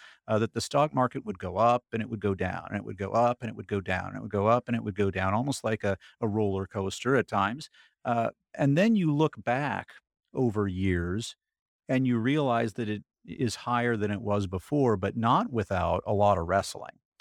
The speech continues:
not without a lot of roller coaster type movement. And that's sort of what the Christian life is actually like,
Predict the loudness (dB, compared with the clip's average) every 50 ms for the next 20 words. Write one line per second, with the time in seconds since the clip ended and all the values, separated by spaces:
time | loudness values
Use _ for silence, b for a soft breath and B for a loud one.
0 | b b b _ 0 2 2 2 2 2 2 2 4 6 6 6 4 4 4 4
1 | 4 2 2 2 2 2 4 4 4 2 0 -2 -4 -6 -6 -6 -10 -16 -10 -6
2 | -6 -4 -4 -2 -2 -2 -2 -2 -2 -4 -4 -6 -6 _ _ _ _ _ _ _
3 | _ _ -6 -4 -4 -4 -4 -6 -4 -2 0 0 2 0 0 0 -2 -2 -2 -4
4 | -6 -8 -6 -6 -6 -6 -6 -4 0 2 2 4 4 4 2 0 -2 -6 -4 0
5 | 0 2 2 2 0 0 -2 -4 -6 -4 -2 0 0 0 0 0 -2 -2 -6 -14